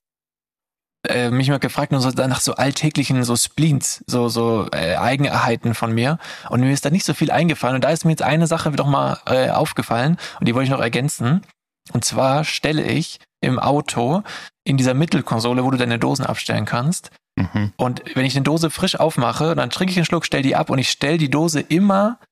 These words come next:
Speaker 1: mit der Öffnung nach vorne, Richtung F-, Pult, Richtung Schaltknüppel hin.
Speaker 2: Ja, also falsch rum. Nee, Schaltknüppel ist ja, aber warte mal,
Speaker 1: Der
Speaker 2: wo
Speaker 1: ist
Speaker 2: ist dein, wo ist dein Dosending? Weil bei mir käme das hinter dem Schaltknüppel, wenn ich einen hätte.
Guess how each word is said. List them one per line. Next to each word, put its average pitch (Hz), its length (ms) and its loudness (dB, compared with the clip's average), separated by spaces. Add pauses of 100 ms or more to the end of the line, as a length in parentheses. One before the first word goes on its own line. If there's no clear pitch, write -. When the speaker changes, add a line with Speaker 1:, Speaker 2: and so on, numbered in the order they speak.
(140)
Speaker 1:
mit 135 180 0
der 131 220 0
Öffnung 180 680 0 (340)
nach 131 120 0
vorne, 151 580 2
Richtung 151 640 0 (640)
F-, - 400 -12
Pult, 151 340 2 (160)
Richtung 139 320 2
Schaltknüppel 120 580 0
hin. 117 140 2
Speaker 2:
Ja, 120 60 2
also 101 160 -2
falsch - 420 -4
rum. - 120 -6 (100)
Nee, 92 200 0 (380)
Schaltknüppel 110 460 -2
ist 165 80 0
ja, 98 220 -2 (720)
aber 110 100 -2
warte 117 140 0
mal, 107 60 0
Speaker 1:
Der 127 100 2
Speaker 2:
wo 131 80 2
Speaker 1:
ist 143 80 0
Speaker 2:
ist - 80 -6
dein, 113 160 -2
wo 127 100 0
ist - 140 -4
dein 98 220 0
Dosending? 101 500 0
Weil 90 100 0
bei 92 100 -4
mir 104 200 0
käme 123 320 -4
das 107 100 -2
hinter 131 220 -2
dem 90 140 0
Schaltknüppel, 90 520 -4
wenn 90 120 -2
ich 92 120 -4
einen 92 140 -2
hätte. 92 260 -2